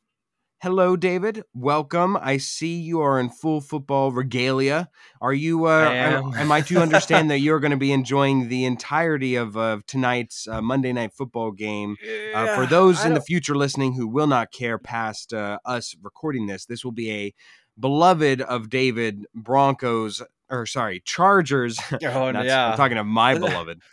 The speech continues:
Speaker 1: Uh,
Speaker 2: Yeah.
Speaker 1: David's
Speaker 2: It's my
Speaker 1: Chargers.
Speaker 2: beloved versus Phil's beloved. The Chargers
Speaker 1: Yes.
Speaker 2: versus the Broncos tonight on Monday Night Football. You guys already know the result, or maybe you just don't give a sh-.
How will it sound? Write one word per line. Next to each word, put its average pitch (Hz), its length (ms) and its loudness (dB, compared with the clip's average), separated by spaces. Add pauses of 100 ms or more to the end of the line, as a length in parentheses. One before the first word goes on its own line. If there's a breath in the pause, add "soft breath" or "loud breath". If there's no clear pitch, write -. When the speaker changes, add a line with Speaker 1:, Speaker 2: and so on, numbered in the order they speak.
(280 loud breath)
Speaker 1:
Uh, 127 240 2
Speaker 2:
Yeah. 131 60 -10
Speaker 1:
David's 143 420 0
Speaker 2:
It's 175 160 -4
my 165 80 4 (220)
Speaker 1:
Chargers. 214 100 6
Speaker 2:
beloved 190 420 6
versus 175 680 -2
Phil's 180 280 -4
beloved. 107 480 -6
The 117 80 -12
Chargers 180 360 2
Speaker 1:
Yes. 151 280 2
Speaker 2:
versus 131 220 -6
the 135 100 -10
Broncos 139 540 0
tonight 156 340 4
on 147 120 2
Monday 143 260 0
Night 131 220 -2
Football. 113 560 -2
You 170 120 -6
guys 135 280 2
already 120 260 -2
know 127 180 -4
the 135 80 -6
result, 131 360 -4
or 208 120 -2
maybe 208 240 -2
you 214 120 -6
just 170 320 -10
don't 165 260 -6
give 277 160 -10
a 277 80 -6
sh-. - 80 -6